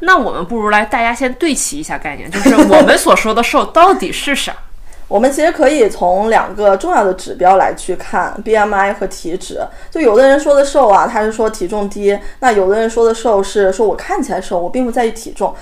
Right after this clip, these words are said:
Speaker 2: 那B M I和体脂这两个指标，我们可以把它拆，拆分成大概四个象限。B M I它的计算方法啊，是以你的体重来除以身高的平方，那其实就是你体重越大，B M I越高嘛。然后体脂呢，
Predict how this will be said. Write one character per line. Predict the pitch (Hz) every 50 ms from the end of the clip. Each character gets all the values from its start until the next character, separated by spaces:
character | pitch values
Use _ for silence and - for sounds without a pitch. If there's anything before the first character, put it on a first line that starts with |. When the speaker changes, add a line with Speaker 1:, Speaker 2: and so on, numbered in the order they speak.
| - -
Speaker 2:
那 | - 240 226
B | 214 226 233
M | 233 214 220
I | 208 208 208 220
和 | 214 214 190
体 | 190 - - 185
脂 | 185 190 170
这 | 165 208 190
两 | 180 170 143 135
个 | - - 185 185
指 | 185 - 180
标， | - - 196 196
我 | 202 196
们 | 170 165 165 170
可 | 175 - -
以 | 185 185 185 165
把 | 160 - 104 185
它 | 196 156
拆， | - - 247 254 269
拆 | 262 - 294
分 | 294 302
成 | 277 269 262
大 | 269 240
概 | 240 233
四 | - - 269
个 | 254
象 | 254 269 240
限。 | - 254 - - - - - - -
B | - 302
M | 294 247 240 240
I | 233 233 240
它 | 262 254 254 247
的 | 226 220 196 185 175 180 175 170 - -
计 | - 247
算 | 233 - 214 220
方 | 240 220 247 254
法 | 247 -
啊， | - - 165 - - - - -
是 | - - - 226 220 214 202 196 190 190 185
以 | 190 196 202
你 | 214 240 220 185 160
的 | - 175 175 170
体 | 175 - 196 -
重 | - 214 208 190 185
来 | 175 175
除 | 175 - - 190 190
以 | 196 185 180 165 165
身 | 180 - 220 226
高 | 226 220 214 220
的 | 208 190 175 165 165 165
平 | - 185 202
方， | 226 233 233 - - - - -
那 | - - 156
其 | 196 - - 202
实 | 214
就 | 214 220
是 | 214 220 202 190 185 180 170 165 175
你 | 196 190 190 196
体 | 190 - -
重 | 220 220
越 | 226 233 220
大 | 226 180
，B | 180 - 202
M | 190 185 185
I | 180 180
越 | 185 185 175
高 | - 175 175 185
嘛。 | 185 175 - - - - - -
然 | 196 190
后 | 208 226 -
体 | - - - 196 226
脂 | 240 - - 170 160 120 117 151
呢， | 185 185 185 175 -